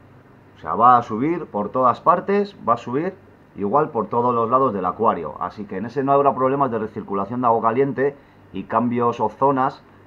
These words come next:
en las que haya más agua más fría que donde está funcionando un calentador de tubo.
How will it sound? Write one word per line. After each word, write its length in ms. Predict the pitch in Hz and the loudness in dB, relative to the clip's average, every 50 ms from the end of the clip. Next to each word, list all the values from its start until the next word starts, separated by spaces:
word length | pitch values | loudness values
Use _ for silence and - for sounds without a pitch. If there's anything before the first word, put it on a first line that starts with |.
| - - - | -20 -20 -14
en 100 | - 92 | -10 -6
las 140 | 95 101 98 | -6 -6 -6
que 120 | - - 113 | -4 -4 -2
haya 260 | 117 120 117 113 - | -2 2 2 0 0
más 440 | - 110 113 117 113 - - - - | 2 0 0 0 0 -4 -10 -12 -4
agua 220 | - 117 117 120 117 | -2 0 2 2 2
más 240 | 117 117 117 - - | 2 0 -2 -4 -8
fría 460 | - - 123 139 135 131 131 143 - - - - - - - - - - - - - | -12 -6 -2 0 0 2 0 0 -2 -8 -18 -20 -20 -20 -20 -20 -20 -20 -20 -16 -8
que 120 | - 104 | -6 -4
donde 200 | 98 95 98 98 | -2 -2 -2 -2
está 180 | 95 - - 117 | -2 -2 -4 -4
funcionando 580 | - 117 113 104 117 113 117 120 123 123 127 | -2 -4 -6 -4 -4 -2 -2 0 0 0 0
un 140 | - 120 113 | 0 -2 -2
calentador 560 | 110 117 113 110 110 104 104 107 110 117 113 | -2 0 0 0 0 0 0 2 2 2 2
de 100 | 101 92 | 0 -4
tubo. 320 | 85 - 98 90 80 73 | -4 -6 -6 -6 -6 -10